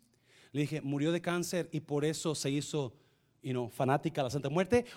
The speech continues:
o se hizo fanática a la Santa Muerte y después murió de cáncer?" Dijo, "No, primero era fanática de la Santa Muerte y después murió de cáncer". Dijo, "Exactamente. Porque lo, lo que tú tienes en tu casa, eso va a pasar contigo.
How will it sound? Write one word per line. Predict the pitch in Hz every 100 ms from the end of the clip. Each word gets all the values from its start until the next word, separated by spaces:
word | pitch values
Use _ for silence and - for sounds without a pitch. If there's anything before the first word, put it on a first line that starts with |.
| -
o | 147 131 110 - -
se | 151
hizo | 139 156
fanática | 135 131 135
a | 139
la |
Santa | 135 117
Muerte | 131 131 -
y |
después | 120 - 117
murió | 101 98
de |
cáncer?" | - 196 117 - _ _ _ _
Dijo, | 135 123
"No, | 165
primero | 196 175 214
era | 302
fanática | 294 214 226 226
de | 170
la |
Santa | 180 175
Muerte | 208 262 160 131 _ _
y |
después | 143 - 139
murió | 127
de | 131
cáncer". | 214 165 117 -
Dijo, | 107 104
"Exactamente. | 113 95 - 92 160 180 - _ _ _ _ _ _ _ _ _ _ _ _
Porque | 131 113
lo, | 117 -
lo | - 120
que | 117
tú | -
tienes | 135 131 123
en |
tu | -
casa, | 113 147 - 101
eso | - -
va | 104
a |
pasar | - -
contigo. | - - 143 -